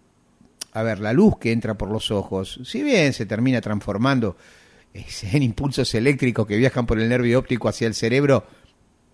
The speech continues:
sabemos que de alguna manera son la ventana del alma, ¿no? Muchas veces la mirada de una persona nos dice un montón sobre esa persona. Hay que aprender a mirar a las personas a los ojos, ¿eh?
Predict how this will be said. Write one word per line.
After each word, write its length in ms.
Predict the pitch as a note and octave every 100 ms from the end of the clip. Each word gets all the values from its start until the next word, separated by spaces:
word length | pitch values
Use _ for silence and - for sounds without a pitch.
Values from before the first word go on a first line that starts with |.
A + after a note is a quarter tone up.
| _ _ _ _ _ _ _ - _ -
sabemos 520 | - D3+ F#3 E3+ -
que 160 | B2+
de 80 | A#2+
alguna 280 | A#2 C#3 C#3
manera 320 | B2 B2+ C3
son 180 | - A2
la 80 | G#2+
ventana 380 | G#2+ G#2+ G#2+ G#2
del 180 | G#2
alma, 380 | A2+ G#2+ F#2+ F#2
¿no? 320 | G2+ C3+ F3 - _ _ _
Muchas 300 | A#2+ - A2+
veces 280 | B2+ - A#2+
la 120 | A2
mirada 380 | G#2+ A2 C3 A#2+
de 40 |
una 220 | A#2+ A#2 A#2
persona 680 | A2 - C3 C#3 D3 D#3 _ - - _ _ _ -
nos 160 | A#2
dice 220 | A#2+ C3 B2
un 80 |
montón 540 | A2+ A2 G#2+ D#3+ A#2 G2+
sobre 320 | G2 G2 G2+
esa 240 | F#2+ F2+
persona. 520 | F#2 F#2 G2 F2 E2 - _ _ _ _ -
Hay 140 | A2+
que 100 | B2
aprender 400 | A2 G#2+ A2 D3+
a 60 | A#2+
mirar 260 | G#2 G#2
a 40 | G2+
las 100 | F#2+
personas 460 | F#2+ F#2 G#2 G2 F#2+
a 60 |
los 200 | F#2+ F2+
ojos, 420 | F#2 - F2 - _ _ _ _ _ _ _ -
¿eh? 420 | G3 A2 C#3